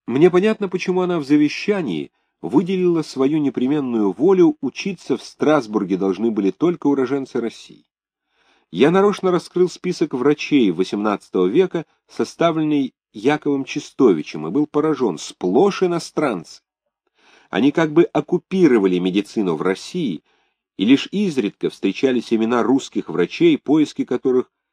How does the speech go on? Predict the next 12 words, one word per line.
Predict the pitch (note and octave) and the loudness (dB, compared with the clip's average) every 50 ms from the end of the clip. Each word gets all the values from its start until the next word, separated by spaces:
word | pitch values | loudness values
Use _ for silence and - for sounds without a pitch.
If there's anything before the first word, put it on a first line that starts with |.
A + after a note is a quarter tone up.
| _ _ _ | _ _ _
были | _ - G3 - A3 | _ 0 2 2 2
столь | - - _ F3 F#3+ F3+ C3+ | 0 0 _ 4 4 4 4
же | G2+ F#2+ F#2 | 0 -2 -4
затруднены, | D#2+ D2+ G2+ G#2 - - G2 F#2+ E2+ G2 G#2+ A#2+ D3+ F#3+ F#3 | -2 -2 -6 -6 -4 -2 -4 -2 -2 -2 -2 0 0 0 0
как, | - - C3+ A2+ _ - _ | 0 -2 -4 -4 _ -6 _
наверное, | F#2+ F#2+ G#2+ C3 D3+ C#3 C3 C3 B2+ A#2+ | -2 0 2 2 2 0 0 -2 0 0
и | A2 | -2
поиски | G2 - B2+ C3 B2 A2 - - A2+ | 0 0 2 2 2 2 0 -4 -4
Женьшеня | F#2+ F#2+ G#2 G2 F2+ - - A2 G#2 G2+ F#2 | -2 -2 -2 -4 -4 -2 -2 0 0 0 -4
в | _ | _
таёжных | - E2 E2 E2 D#2+ - - D2+ D2 _ | -4 -2 -2 -2 -4 -4 -6 -8 -8 _
дебрях. | C#2+ C2+ - - _ _ | -10 -10 -10 -14 _ _